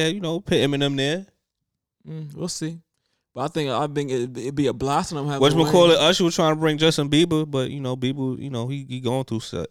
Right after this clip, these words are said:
Speaker 1: stuff, and he wasn't prepared. He wasn't ready.
Speaker 2: Yeah, 'cause, you know, I mean, it's a lot of rehearsal when you talking about fucking that, when you talking about the Super Bowl.
Speaker 1: Yeah,
Speaker 2: That
Speaker 1: I
Speaker 2: Super
Speaker 1: ain't, I,
Speaker 2: Bowl,
Speaker 1: like, I, I wasn't mad at it.
Speaker 2: I think with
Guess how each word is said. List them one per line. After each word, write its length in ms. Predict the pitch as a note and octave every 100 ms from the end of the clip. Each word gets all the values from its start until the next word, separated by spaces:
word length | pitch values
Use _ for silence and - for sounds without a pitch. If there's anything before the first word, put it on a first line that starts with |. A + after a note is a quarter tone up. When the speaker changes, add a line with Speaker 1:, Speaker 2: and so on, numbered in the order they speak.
| -
Speaker 1:
stuff, 400 | - - - _ _ -
and 100 | F#2
he 80 | G2+
wasn't 240 | G2 F#2+
prepared. 380 | G#2+ - A#2+ F2+
He 80 | G2
wasn't 260 | F#2+ F#2+
ready. 180 | G#2+ F#2+ -
Speaker 2:
Yeah, 300 | B4+ F#3+ E3
'cause, 120 | - G3+
you 60 |
know, 300 | A3+ G#3+ A3
I 60 | F3
mean, 280 | F#3 G3 G3+
it's 120 | F3
a 20 |
lot 180 | E3 G#3
of 80 | F3+
rehearsal 440 | D#3+ D3 C3 C#3+
when 100 | C3+ C#3
you 40 |
talking 200 | - D3+
about 200 | D3 C3+
fucking 320 | - D3 C#3
that, 420 | C#3+ D3 - C3
when 200 | - C3
you 40 | C#3
talking 160 | F3 C3+
about 80 | -
the 40 |
Super 220 | - G3
Bowl. 180 | C#3+ C#3+
Speaker 1:
Yeah, 100 | -
Speaker 2:
That 120 | C4
Speaker 1:
I 40 | -
Speaker 2:
Super 100 | G#4
Speaker 1:
ain't, 80 | E4+
I, 20 |
Speaker 2:
Bowl, 100 | -
Speaker 1:
like, 140 | G#3+ F3+
I, 100 | A3
I 200 | F3 A#3
wasn't 260 | C4+ D#4
mad 300 | F4+ G#4+ G4
at 60 | B2+
it. 60 |
Speaker 2:
I 80 | D3
think 160 | E3+ E3
with 140 | D3